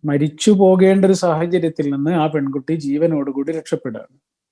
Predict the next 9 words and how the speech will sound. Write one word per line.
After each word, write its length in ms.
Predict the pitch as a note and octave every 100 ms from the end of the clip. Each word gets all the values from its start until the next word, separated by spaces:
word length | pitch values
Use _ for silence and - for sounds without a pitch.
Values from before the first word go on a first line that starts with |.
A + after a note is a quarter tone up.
| _ _ _ _ _ _ _ _ _ _ _ _ _ _ _ _ _ -
അങ്ങനെ 180 | D#3+ E3+
രക്ഷപ്പെട്ട് 800 | D3+ - F#3+ F#3 D3 D#3+ G3 - -
അതിൻ്റെയൊക്കെ 480 | D3 D#3 F3 E3 F3
വലിയ 300 | E3 D#3 E3+
ആശ്വാസവും 680 | D3 C#3 E3 D#3+ E3 D#3+
സമാധാനവും 640 | D#3+ C#3+ C#3+ D3 D#3 D#3+ E3
ഒക്കെ 160 | -
അനുഭവിച്ചുകൊണ്ടിരിക്കുന്ന 840 | D3+ C#3 D#3 D#3+ E3+ D#3 C#3 C3+ C#3
സമയത്ത് 580 | C3 B2+ A#2+ - G#3